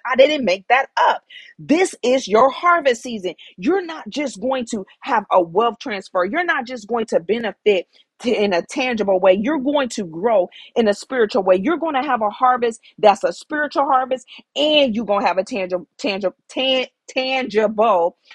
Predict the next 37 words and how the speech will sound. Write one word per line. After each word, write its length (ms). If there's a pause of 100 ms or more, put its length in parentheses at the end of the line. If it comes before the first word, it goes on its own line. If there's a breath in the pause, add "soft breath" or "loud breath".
(100)
harvest 440
in 120
this 180
season. 380
Come 140
on 80
now, 120
I 120
need 220
somebody 480 (240 soft breath)
to 120
catch 400
that. 200 (220)
God 340
is 160
going 320
to 200
make 460
you 180 (120)
flourish 520 (180 soft breath)
spiritually 840
if 180
you 340
do 220
the 120
work. 240
See, 200
Gideon, 480 (280 soft breath)
this 160
is 100
what 120
I 60
love 180
about 240
Gideon. 300
He 120
was 220